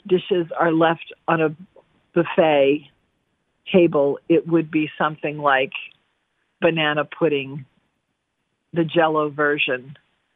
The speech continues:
and vanilla wafers, which I saw a lot of growing up, but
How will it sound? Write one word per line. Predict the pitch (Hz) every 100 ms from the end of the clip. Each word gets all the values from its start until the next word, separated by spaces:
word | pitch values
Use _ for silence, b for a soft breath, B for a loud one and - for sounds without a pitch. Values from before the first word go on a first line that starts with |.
| _
and | 170 165
vanilla | 151 147 147 143
wafers, | 143 139 151 131 113 - - -
which | 185 180 -
I | 151 175 -
saw | 185 160 147
a | 160
lot | 156 156 156 151
of | 151 151
growing | 170 156 147 151
up, | 147 - _ _ -
but | 139